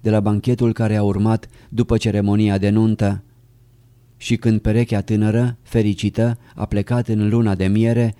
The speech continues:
mama a căzut iar la pat. Cancerul s-a întins, a trecut peste punctul unde medicamentele mai puteau alina durerea,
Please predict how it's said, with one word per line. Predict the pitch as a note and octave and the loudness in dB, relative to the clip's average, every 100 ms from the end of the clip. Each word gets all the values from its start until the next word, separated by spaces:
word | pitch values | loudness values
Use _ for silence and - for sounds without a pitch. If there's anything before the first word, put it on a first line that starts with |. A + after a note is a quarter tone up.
| - - | -16 -4
mama | A2 B2 A2+ | 0 2 2
a | A2 | 0
căzut | G#2+ G2 G#2+ - | -2 -2 -2 -2
iar | G#2+ G2 F#2 | -2 -2 -2
la | F#2+ | -4
pat. | - G2+ G2+ - - _ _ - _ _ _ _ | -2 -2 -4 -8 -20 _ _ -20 _ _ _ _
Cancerul | A#2+ A#2 A#2 G#2+ A2+ | -2 0 0 0 -2
s-a | - G#2 | 0 0
întins, | G#2+ G#2+ A2 G2+ - - - - - | 0 0 0 0 -4 -14 -20 -20 -8
a | - | -2
trecut | A2 - B2 A#2+ | -2 0 -2 2
peste | A2+ - A2 | 0 0 -2
punctul | A#2 A#2+ A#2 A2 | 0 0 0 0
unde | A2 A2 | 2 2
medicamentele | G#2+ G#2 G#2 A2 A#2 A#2 A2+ G#2+ G#2 | 0 0 -2 0 2 2 0 0 0
mai | G#2+ G#2+ | 0 0
puteau | G#2+ G#2 A2 G#2+ | -2 -2 0 0
alina | G#2+ G#2 G#2 G#2+ | 0 0 0 0
durerea, | G#2 G#2+ A2 G#2+ G#2 | 0 2 2 0 -2